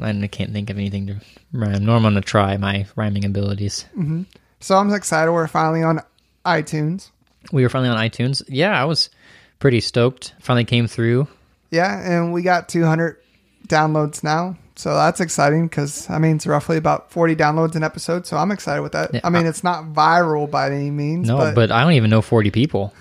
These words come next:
Speaker 2: I think you know forty people.
Speaker 1: That's debatable.
Speaker 2: I mean, I guess it depends on your definition of knowing.
Speaker 1: <laughs> I definitely don't know forty people that are listening to this podcast for sure.
Speaker 2: Yeah,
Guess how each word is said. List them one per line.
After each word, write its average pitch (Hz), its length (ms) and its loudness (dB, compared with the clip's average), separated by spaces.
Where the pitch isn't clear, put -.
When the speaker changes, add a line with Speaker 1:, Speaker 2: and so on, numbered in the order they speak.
Speaker 2:
I 151 100 0
think 143 220 -2
you 127 80 0
know 127 160 0
forty - 260 -6
people. 131 380 -6
Speaker 1:
That's - 180 -10
debatable. 107 580 2
Speaker 2:
I 170 80 -2
mean, 147 300 0
I 165 60 -2
guess 180 220 0
it - 80 -14
depends 147 320 -2
on 139 60 0
your 135 100 0
definition 135 600 -2
of 131 140 -6
knowing. 147 440 0
Speaker 1:
<laughs> - 60 -14
I 120 60 -2
definitely 131 460 2
don't 127 360 2
know 117 380 2
forty 127 380 2
people 113 300 0
that 107 120 2
are 101 80 0
listening 104 360 0
to 101 60 -2
this 98 120 -4
podcast 95 540 -8
for - 120 -16
sure. 98 500 -6
Speaker 2:
Yeah, 170 320 -4